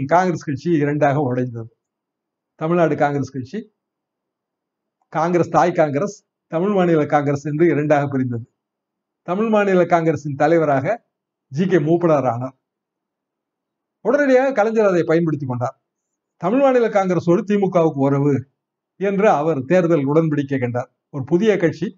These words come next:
இந்த கட்சிக்கு இருபது எம் பி சீட்டுகள், அது போக நாற்பது எம் எல் ஏ சீட்டுகள், இப்படியான ஒரு தேர்தல் உடன்பாடு அப்போது ஏற்பட்டது. மிகப்பெரிய ஆச்சரியம். கலைஞருக்கு ஒரு ஃபார்முலாவே உண்டு.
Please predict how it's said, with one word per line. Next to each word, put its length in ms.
இந்த 160
கட்சிக்கு 360
இருபது 340
எம் 160
பி 160
சீட்டுகள், 480
அது 160
போக 260
நாற்பது 460
எம் 140
எல் 140
ஏ 80
சீட்டுகள், 460
இப்படியான 400
ஒரு 180
தேர்தல் 360
உடன்பாடு 600
அப்போது 320
ஏற்பட்டது. 440
மிகப்பெரிய 440
ஆச்சரியம். 460
கலைஞருக்கு 440
ஒரு 100
ஃபார்முலாவே 540
உண்டு. 280